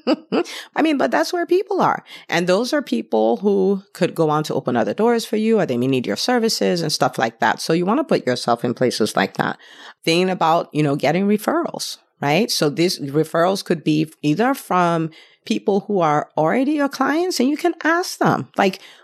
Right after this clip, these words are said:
when they tell you, "Oh my goodness, look what you did in my business, the results I got from working for you." Like, you're in private practice. Every time someone tells you you're the best doctor, your response is,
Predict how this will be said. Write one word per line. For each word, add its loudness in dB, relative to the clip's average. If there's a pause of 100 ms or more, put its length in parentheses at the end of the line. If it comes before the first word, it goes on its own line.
when 0
they 2
tell -2
you, 2
"Oh 2
my 0
goodness, -2
look -2
what -2
you 2
did 0
in 0
my 0
business, -2 (340)
the 0
results 0
I -2
got 0
from 0
working 0
for -2
you." 2
Like, 0
you're 2
in 0
private -2
practice. -2
Every 0
time 0
someone -2
tells 2
you -2
you're 0
the -2
best -2
doctor, 0 (380)
your 2
response 0
is, 0